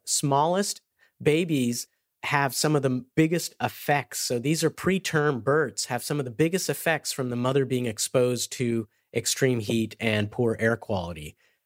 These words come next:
So what that means is that a child being born very small actually ends up being born even smaller as a result of this exposure. And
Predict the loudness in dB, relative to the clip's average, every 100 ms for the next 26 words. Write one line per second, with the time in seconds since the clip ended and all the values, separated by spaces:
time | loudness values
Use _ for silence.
0 | -4 0 4 4 4 0 0 0 0 0
1 | 0 0 0 2 0 -2 -2 -4 -4 -4
2 | 0 0 0 -2 0 2 4 2 0 0
3 | 0 0 2 2 0 0 -4 -2 -2 -2
4 | -2 -2 0 0 0 0 2 0 2 2
5 | 0 0 2 4 4 0 0 -2 -2 -4
6 | -2 -2 -4 -4 -6 -4 -2 -2 2 2
7 | 2 -2 -6 -8 _ _ -2 0 0 -2